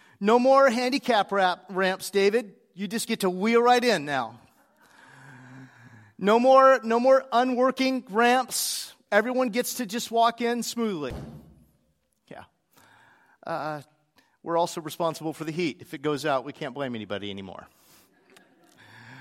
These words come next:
This is our, our moment. Life is a lot like this, isn't it? There's a season of life where you're in the land in between. And as you grow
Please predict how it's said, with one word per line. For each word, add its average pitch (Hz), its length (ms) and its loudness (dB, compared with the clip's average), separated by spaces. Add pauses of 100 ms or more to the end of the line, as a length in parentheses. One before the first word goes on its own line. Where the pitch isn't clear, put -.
(540)
This 180 220 2
is 202 180 -2
our, 226 520 6 (640)
our 190 400 4 (120)
moment. 180 340 -2 (1160)
Life 254 280 4
is 208 140 -2
a 202 60 -4
lot 196 200 2
like 185 220 -2 (160)
this, 139 300 -6
isn't 156 220 -4
it? 220 120 -6 (260)
There's 185 560 0 (140)
a 180 60 -4
season 254 360 0
of 185 120 -2
life 202 360 -2
where 190 460 -2
you're 196 200 -4
in 208 100 0
the 214 60 0
land 196 260 -2
in 190 80 -4
between. 180 500 -6 (1040)
And 202 380 -2 (380)
as 196 240 2
you 254 100 -2
grow 240 500 2